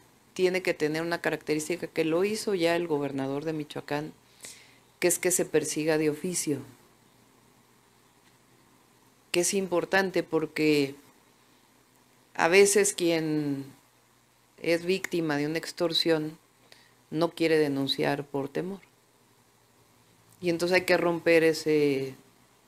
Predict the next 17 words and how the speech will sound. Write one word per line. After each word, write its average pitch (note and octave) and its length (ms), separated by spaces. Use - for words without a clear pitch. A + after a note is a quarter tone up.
círculo D#3+ 760
en D3 180
donde D3 300
no D#3 200
quieres E3 260
denunciar, E3 600
entonces D3 520
no D3 300
hay C#3+ 440
una D#3+ 220
carpeta D#3 540
de C#3+ 80
investigación D3+ 920
contra C3+ 920
quien, C3 640
eh, B2+ 380
extorsiona, F#3+ 920